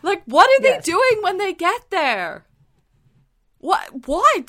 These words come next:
Speaker 1: Why is he wearing a suit? I get that it's a style thing of the movie. Like, I get that. But at the same time, what the fuck are they doing on Titan?
Speaker 2: They're looking for water.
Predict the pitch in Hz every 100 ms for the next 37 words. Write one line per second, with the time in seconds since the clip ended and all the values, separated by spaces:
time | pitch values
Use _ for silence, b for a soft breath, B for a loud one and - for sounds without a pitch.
0 | 247 269 453 480 494 415 440 466 480 381
1 | - - 403 480 - - - - b b
2 | b b _ _ _ _ _ _ _ _
3 | _ _ _ _ _ _ _ 262 294 302
4 | 381 381 359 381 339 - - 254 247 294
5 | 302 277 269 254 233 247 269 302 240 190
6 | 190 226 208 233 254 285 233 190 - 220
7 | 208 233 - 247 262 247 240 302 254 208
8 | 202 254 - 370 _ 277 277 - 262 254
9 | 233 233 247 269 202 196 - 226 254 -
10 | 147 - _ _ _ _ _ _ _ _
11 | _ _ _ _ _ _ _ _ _ _
12 | _ _ _ _ 196 185 208 208 214 -
13 | 190 196 247 180 131 139